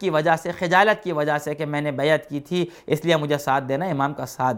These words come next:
دے۔ امام چاہتے ہیں نہیں، آزادی کے ساتھ لوگ ساتھ دیں۔ لیکن اسی وجہ سے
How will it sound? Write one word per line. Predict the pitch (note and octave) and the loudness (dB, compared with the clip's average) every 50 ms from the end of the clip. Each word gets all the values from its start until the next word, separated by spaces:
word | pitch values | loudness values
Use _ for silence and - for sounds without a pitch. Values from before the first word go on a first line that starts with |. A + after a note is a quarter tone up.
| - - | -4 -12
دے۔ | - - - | -14 -16 -14
امام | - B2 B2 B2 C3 C3+ | -12 -8 -6 -6 -4 -4
چاہتے | B2+ B2 B2 - - | -4 -4 -4 -4 -4
ہیں | C#3 C#3 | -4 -2
نہیں، | F3+ G3+ | -2 -2
آزادی | F3 D3+ B2 C3 B2+ C3+ E3 A#3+ C4+ | -2 -2 0 0 2 0 2 0 0
کے | C4+ G#3+ | -2 -2
ساتھ | D#3+ - C#3+ C#3 C3 | 0 0 -2 -2 -2
لوگ | B2+ B2+ B2 B2 B2 - - - - - - | -2 -2 -2 -4 -4 -10 -20 -20 -20 -20 -10
ساتھ | - - B2+ B2 G#2 G#2+ - | -2 0 0 0 0 -2 -12
دیں۔ | - - - _ _ - _ - | -16 -16 -18 _ _ -20 _ -2
لیکن | C3+ D3+ D#3+ G3 G#3+ F#3 D#3 | 0 0 2 2 0 0 0
اسی | D#3 - A3+ G#3 | -4 -2 -2 -2
وجہ | D3 C3 C3 C#3+ D#3+ D#3 D3+ | 0 0 2 2 2 2 2
سے | D3+ E3+ F#3 | 0 0 0